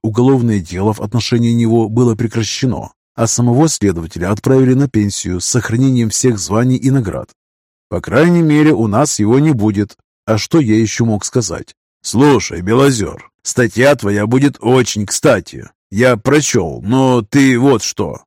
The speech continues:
Там, не называя имен, по этому великому сыщику пройдись хорошенько, чтобы другим неповадно было.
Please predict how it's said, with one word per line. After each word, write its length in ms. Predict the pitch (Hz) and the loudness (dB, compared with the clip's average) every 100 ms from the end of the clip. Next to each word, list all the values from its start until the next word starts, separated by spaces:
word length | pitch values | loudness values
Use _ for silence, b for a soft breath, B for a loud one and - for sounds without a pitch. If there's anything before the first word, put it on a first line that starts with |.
| _ | _
Там, 400 | 117 139 131 120 | 0 2 2 0
не 100 | 123 123 | 0 2
называя 600 | 127 131 131 131 120 123 | 2 2 4 4 4 2
имен, 440 | 123 165 160 90 | 2 2 2 -2
по 80 | 117 | 0
этому 380 | 139 131 135 131 | 2 2 0 0
великому 640 | 120 139 120 123 123 87 | 2 2 2 0 0 -2
сыщику 680 | - 139 160 - 101 - 92 | -2 2 2 0 -8 -8 -10
пройдись 560 | - 151 175 127 92 - | 0 2 4 2 -4 -4
хорошенько, 800 | 117 139 - 107 85 71 67 - | 0 0 0 -2 -4 -12 -14 -12
чтобы 360 | - 135 135 | -2 2 2
другим 420 | 123 180 160 131 101 | 4 2 4 2 0
неповадно 640 | 117 143 143 104 95 117 | 0 4 4 2 -2 -2
было. 460 | 139 107 82 - | 0 0 -2 -14